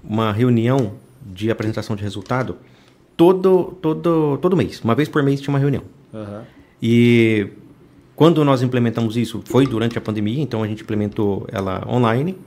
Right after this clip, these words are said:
Speaker 1: né? E depois a gente mudou pro presencial. Então,
Speaker 2: Uhum.
Speaker 1: uma vez por mês, o pessoal ia pro escritório e passava lá o dia todo, ou, a, inicialmente ia per-, perto da hora da reunião, depois começou a gerar transtorno e tal, então a gente pensou de, de, de mudar pro dia todo.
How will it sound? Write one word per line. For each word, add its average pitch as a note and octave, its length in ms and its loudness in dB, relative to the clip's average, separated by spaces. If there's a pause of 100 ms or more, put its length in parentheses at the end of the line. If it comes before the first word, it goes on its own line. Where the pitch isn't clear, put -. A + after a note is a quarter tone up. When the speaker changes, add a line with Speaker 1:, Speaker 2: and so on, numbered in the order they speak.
(200)
Speaker 1:
né? A#2 200 -2 (460)
E C3 60 2
depois E3+ 380 4
a F3+ 40 4
gente F#3 440 0
mudou F#3 380 2
pro F#3 280 -4
presencial. F#3 600 -2 (140)
Então, B2+ 280 0
Speaker 2:
Uhum. C#3 180 -2
Speaker 1:
uma F3+ 140 2
vez C#3 200 -2
por C#3+ 180 -2
mês, C3+ 200 -2
o D3+ 40 -14
pessoal D3 300 -2
ia D3 60 0
pro D3 100 -8
escritório C#3+ 520 -2 (540)
e C3+ 60 -4
passava D3+ 480 -2
lá C3+ 100 0
o C#3+ 100 -2
dia C#3 260 -4
todo, D3+ 500 -4
ou, D3 420 4 (400)
a, A#2+ 180 0
inicialmente C#3 600 2
ia D3+ 100 2
per-, C#3+ 260 -2
perto C#3 220 0
da B2 100 0
hora A#2+ 80 2
da A#2 60 0
reunião, A#2+ 440 0 (680)
depois - 220 0
começou C#3 200 -2
a - 20 -2
gerar B2+ 180 0
transtorno C#3+ 540 -2
e C3+ 40 -4
tal, D3+ 180 0
então D#3+ 180 -2
a D#3 40 0
gente D#3 180 -4
pensou - 360 -2
de, D3 200 -2
de, C3+ 320 -4
de B2+ 100 -4
mudar C3 220 -2
pro C3+ 100 -6
dia D3 140 -2
todo. - 280 -8